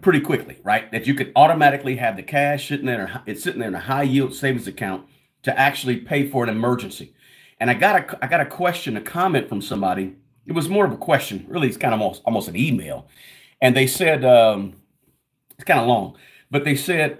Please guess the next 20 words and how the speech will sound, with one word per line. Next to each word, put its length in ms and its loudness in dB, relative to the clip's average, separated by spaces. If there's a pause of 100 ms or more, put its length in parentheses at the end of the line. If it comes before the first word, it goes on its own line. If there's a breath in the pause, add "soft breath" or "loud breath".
"Okay, 240 0
I 100 4
got 260 0
the 100 -2
two 260 -4
thousand 480 6
dollars, 380 0
or 40 -6
I 40 -6
got 200 0
my 200 0
initial 460 -2
little 180 -2
savings, 480 0
uh, 640 -4
uh, 140 -2
together, 420 0
my 200 0
initial, 540 -2 (340 loud breath)
uh, 180 -4